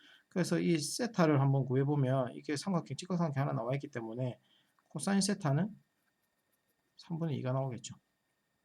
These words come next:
그리고 한 개 더 알 수 있는 게 지금 요 십이하고 사를 합하면 이게 보-, 음, 타원 위의 점이기 때문에 십이 더하기 사가 장축끼리하고 같습니다. 그럼 A는 팔이라는 걸 알 수가 있겠죠.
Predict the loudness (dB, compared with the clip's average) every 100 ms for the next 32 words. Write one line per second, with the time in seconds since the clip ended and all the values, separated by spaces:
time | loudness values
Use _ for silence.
0 | _ _ -20 -20 -20 _ 2 4 6 6
1 | 8 6 4 0 0 2 2 2 0 -4
2 | _ _ _ -2 4 4 4 6 6 4
3 | 2 4 4 4 2 0 2 4 4 6
4 | 4 4 0 -2 -2 -18 -6 -6 -4 -4
5 | 0 4 6 8 8 8 6 4 2 2
6 | 0 -2 0 0 0 -6 _ _ _ -8
7 | 0 2 2 2 0 -2 -2 0 0 -2
8 | _ _ _ _ _ _ _ 0 2 2
9 | 0 0 0 -2 -6 -8 -8 -6 0 0
10 | 0 0 -4 -2 -2 0 -2 -4 -8 -8
11 | -10 -10 -16 -18